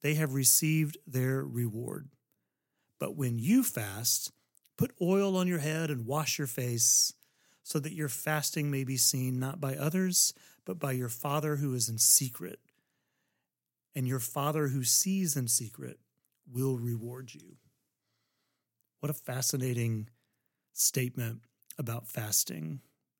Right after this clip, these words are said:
Now, there are definitely some instructions about fasting that Jesus gives in this short passage, but the strongest sentiment is this assumption that fasting is a when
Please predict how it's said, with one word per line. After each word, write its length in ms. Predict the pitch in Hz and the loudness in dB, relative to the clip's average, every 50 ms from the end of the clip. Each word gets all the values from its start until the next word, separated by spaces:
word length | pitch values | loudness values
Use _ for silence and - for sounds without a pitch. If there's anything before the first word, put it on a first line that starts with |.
| _ _ _ _ _ _ - | _ _ _ _ _ _ -2
Now, 80 | - 143 | 0 2
there 180 | 139 156 160 156 | 4 6 4 4
are 40 | |
definitely 500 | 143 120 113 156 160 - - 175 156 139 | 4 2 4 2 4 4 2 0 0 2
some 180 | 123 - 147 127 | 0 2 0 0
instructions 720 | 110 98 - - - - 113 113 113 - - 170 165 156 | 0 0 0 0 0 -2 -6 -4 -4 0 2 2 2 2
about 260 | 165 160 170 170 - | 2 0 0 -2 -2
fasting 600 | - 175 170 170 160 - - 180 170 165 165 160 | -2 -2 0 2 2 0 2 2 2 2 2 0
that 200 | 160 - - 160 | -2 -4 -6 -6
Jesus 400 | 156 - 156 156 156 156 151 - | -4 -2 0 0 0 2 2 2
gives 520 | - - 156 151 156 147 135 135 - - - - - _ _ _ _ _ _ - | 2 4 2 2 2 2 0 -2 -2 -2 -4 -8 -20 _ _ _ _ _ _ -4
in 120 | 143 139 | -2 0
this 140 | 135 143 139 | 2 2 4
short 360 | - - - 151 143 147 - | 4 2 2 2 0 -2 0
passage, 720 | - - 139 135 131 - - 139 131 123 117 117 - - _ - _ _ _ _ _ _ _ | 0 0 2 4 4 4 4 2 0 0 0 -2 -2 -2 _ -18 _ _ _ _ _ _ _
but 140 | - 147 - | -6 -6 -2
the 60 | - | 2
strongest 760 | 131 - - - - - 151 156 196 247 247 170 131 - - | 2 2 2 2 0 0 2 2 4 4 4 4 4 4 4
sentiment 560 | - 135 117 117 113 - 120 110 110 120 - - _ _ _ _ _ _ _ _ _ _ _ _ _ _ _ _ _ _ _ _ _ - | 4 2 2 0 0 0 -2 -2 -4 -6 -8 -10 _ _ _ _ _ _ _ _ _ _ _ _ _ _ _ _ _ _ _ _ _ 0
is 220 | 165 143 120 117 | 2 4 4 4
this 280 | 123 139 135 123 - - - | 4 4 4 4 4 2 0
assumption 800 | - 151 - - - - 151 143 147 143 - - - 127 123 123 | 2 4 4 6 6 6 4 2 2 2 2 0 0 0 0 -2
that 180 | 123 135 - - | -4 -4 -8 -10
fasting 720 | - - 135 131 135 139 - - - 135 123 117 135 - - | -6 -4 -2 0 2 2 0 0 0 -2 -2 -2 -4 -6 -4
is 220 | 175 135 117 - - - | -2 -2 -2 -2 -4 -4
a 80 | - | -4
when 760 | 139 120 113 113 113 135 143 143 131 120 120 113 113 113 135 | -2 -2 -2 -2 0 2 2 2 2 2 0 0 0 -2 -4